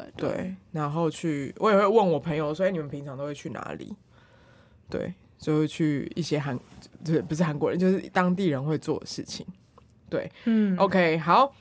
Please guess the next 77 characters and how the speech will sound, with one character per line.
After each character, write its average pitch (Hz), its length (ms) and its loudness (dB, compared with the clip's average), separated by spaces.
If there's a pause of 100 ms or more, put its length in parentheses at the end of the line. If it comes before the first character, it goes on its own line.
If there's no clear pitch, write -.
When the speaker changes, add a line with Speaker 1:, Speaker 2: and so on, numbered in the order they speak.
(120)
Speaker 2:
那 302 180 8
今 269 120 2
天 285 100 8
我 208 100 6
总 180 200 4
结 160 180 6
一 - 20 2
下， 208 180 4
就 214 120 6
是 220 80 6
说 180 260 6
我 175 140 8
们 165 440 4 (380)
Anna 196 400 4
跟 170 240 4
我， 147 100 4
我 127 100 0
们 139 300 -2 (220)
带 185 160 4
朋 160 100 0
友， 143 160 2
其 - 80 -6
实 156 60 -4
我 147 60 -4
们 139 100 -4
都 151 80 0
会 160 360 4 (680)
有 165 200 6
一 180 40 6
个 185 100 6
共 185 220 4
同 143 160 0
地 156 100 0
方， 151 120 0
就 147 40 0
是 151 60 -2
大 147 160 0
稻 143 160 0
埕 - 180 -6
嘛， - 220 -6
台 165 120 -4
北 156 140 2
西 139 160 -6
区 143 160 -4
一 - 20 -6
定 107 140 -4
会 139 100 -4
去 - 220 -10
嘛。 - 180 -14 (480)
Speaker 1:
对， 202 300 -8 (220)
虽 440 180 6
然 392 80 8
我 254 80 8
不 254 100 6
熟， 220 460 4 (180)
Speaker 2:
对。 165 380 2
Speaker 1:
我 - 80 4
可 359 100 10
能 285 60 8
要 294 140 8
请 247 200 2
你 220 120 6
来。 - 340 -2
Speaker 2:
对， 170 320 6
都 240 160 8
我， 214 140 10
都 233 100 6
我 196 160 10
带， 220 200 6
Speaker 1:
<laughs> 165 40 2
Speaker 2:
然 185 160 8
后 240 80 8
还 220 140 10
有 202 280 6
一 233 140 4
零 185 220 6
一。 180 360 4